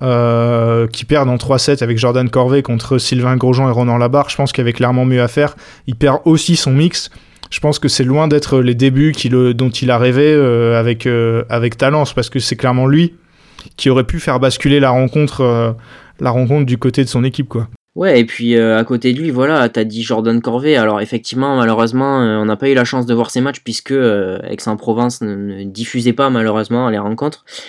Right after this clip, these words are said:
Speaker 2: D'ailleurs, n'hésitez pas, euh, que ce soit Aix ou, ou Talence, euh, à nous contacter sur nos réseaux sociaux pour, euh, même pour, euh, les feuilles de match ou et cetera, on est toujours preneur. Voilà, le message est passé, mais, euh, pour revenir sur les joueurs à côté de lui, Imke van der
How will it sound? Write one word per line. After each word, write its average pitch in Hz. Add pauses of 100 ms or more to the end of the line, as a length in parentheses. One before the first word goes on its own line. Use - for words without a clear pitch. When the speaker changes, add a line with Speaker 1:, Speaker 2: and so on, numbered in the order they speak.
(220)
Speaker 2:
D'ailleurs, 131
n'hésitez 117
pas, 131
euh, 98
que 110
ce -
soit 110
Aix 113 (160)
ou, 107
ou 107
Talence, 120
euh, 95 (400)
à 113
nous 110
contacter 107
sur 107
nos 104
réseaux 107
sociaux 127
pour, 107
euh, 98 (560)
même 131
pour, 113
euh, 104
les 104
feuilles 117
de 117
match 120
ou 107
et 104
cetera, 113
on 117
est 104
toujours 120
preneur. 113 (400)
Voilà, 98
le 98
message 113
est 117
passé, 120
mais, 113
euh, 104
pour 107
revenir 117
sur 110
les 101
joueurs 110
à 110
côté 117
de 117
lui, 135
Imke 113
van 113
der 113